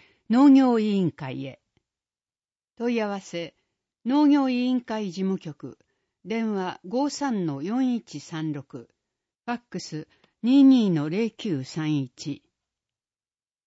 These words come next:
四、松阪市パートナーシップ宣誓制度を開始しました。性的指向、性自認等にかかわらず、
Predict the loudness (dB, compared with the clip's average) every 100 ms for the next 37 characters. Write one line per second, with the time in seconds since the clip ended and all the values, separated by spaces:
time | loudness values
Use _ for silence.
0 | _ _ _ _ _ _ _ _ _ _
1 | 0 2 2 -2 -8 _ _ -4 -4 -4
2 | -4 0 0 -2 -4 -6 -2 -2 0 4
3 | 4 4 0 -4 -4 -10 -2 2 2 2
4 | 0 2 -2 0 0 -2 -6 -6 -2 -2
5 | -2 -6 -2 -2 -2 -10 -16 -16 -18 _
6 | _ _ _ _ _ _ _ _ _ _
7 | _ _ _ -4 0 0 0 2 2 0
8 | -4 0 2 2 -2 -4 2 4 4 6
9 | 8 8 6 4 6 4 0 -4 -2 0
10 | 0 0 -4 -4